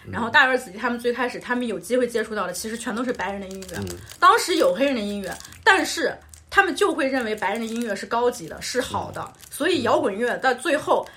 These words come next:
Speaker 2: 可以跟一些严肃的知识分子产生一些共鸣。
Speaker 1: 是。
Speaker 2: 这个，这最开始的原因也是因为中国人对黑人文化的一种看不起啊。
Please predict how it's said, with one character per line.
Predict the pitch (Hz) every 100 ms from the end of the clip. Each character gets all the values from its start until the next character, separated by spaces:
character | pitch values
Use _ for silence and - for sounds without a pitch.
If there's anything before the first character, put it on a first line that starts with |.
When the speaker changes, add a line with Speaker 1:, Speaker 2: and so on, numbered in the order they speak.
| - _ -
Speaker 2:
可 | - - 247
以 | 370 202
跟 | 269 269
一 | 247
些 | 214 226
严 | 208 196
肃 | 269 320
的 | 220
知 | 269
识 | 254
分 | 233 262
子 | 226 170 127
产 | - 247 180
生 | - 339
一 | 320
些 | 233 214
共 | 247
鸣。 | 196 175 170 98
Speaker 1:
是。 | - _ - -
Speaker 2:
这 | - 440
个， | 294
这 | - 403 - - _
最 | - 440 403
开 | 415
始 | 440
的 | 240
原 | 202 220
因 | 277 277
也 | 190
是 | -
因 | 370 381
为 | 330
中 | 403 494
国 | 254
人 | 240
对 | 277 285
黑 | 277 403
人 | 269 240
文 | 214
化 | 247 254
的 | 220
一 | 220
种 | 202
看 | 165 294
不 | 240
起 | 220 -
啊。 | 95 -